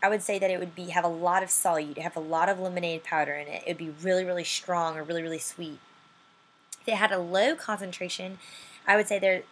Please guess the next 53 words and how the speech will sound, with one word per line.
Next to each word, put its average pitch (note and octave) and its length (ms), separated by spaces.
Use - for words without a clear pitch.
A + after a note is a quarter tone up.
that's F#3 260
not F#3 260
a G3+ 80
lot F3 200
of D#3+ 80
lemonade E3 400
powder D#3+ 280
in D#3 160
it, D3+ 140
not E3 240
a G3+ 60
lot F#3 180
of F3 60
solute E3+ 400
dissolved, D#3 380
so F3+ 100
it'd E3 100
be F3 100
really F3 360
weak, E3 180
it'd E3 100
be D#3 120
really D#3 220
watery. - 580
Okay, F#3 220
so - 60
that's A3 160
what A#3 100
we're G#3+ 140
meaning F#3+ 300
when E3+ 100
we're E3 80
talking E3+ 200
about E3 220
concentrations F3+ 800
and D#3+ 100
concentration E3 760
gradients, - 520
'cause - 140
we're F3 100
gonna F3 120
be D#3 60
referring E3+ 420
to D#3+ 40
those D#3 200
a - 80
lot D#3 460
over D#3+ 140
the D#3 80
rest D#3 200
of - 80
these - 140
notes. - 460